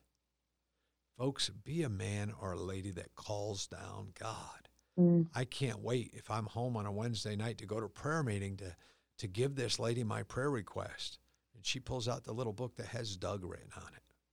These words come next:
Speaker 1: And she calls
Speaker 2: Mm.
Speaker 1: down God on my behalf. I have no idea the blessings I've received because of that.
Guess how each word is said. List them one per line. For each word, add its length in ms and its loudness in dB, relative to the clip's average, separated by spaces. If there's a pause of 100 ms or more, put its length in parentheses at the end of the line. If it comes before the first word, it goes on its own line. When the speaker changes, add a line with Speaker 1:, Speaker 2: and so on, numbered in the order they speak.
(540)
Speaker 1:
And 100 -12
she 140 0
calls 300 8
Speaker 2:
Mm. 100 12
Speaker 1:
down 260 6
God 300 -2
on 140 -6
my 140 -6
behalf. 380 -6
I 120 -4
have 160 -4
no 400 -4
idea 400 -4
the 100 -6
blessings 460 -4
I've 240 -6
received 460 -6
because 360 -8
of 80 -8
that. 280 -4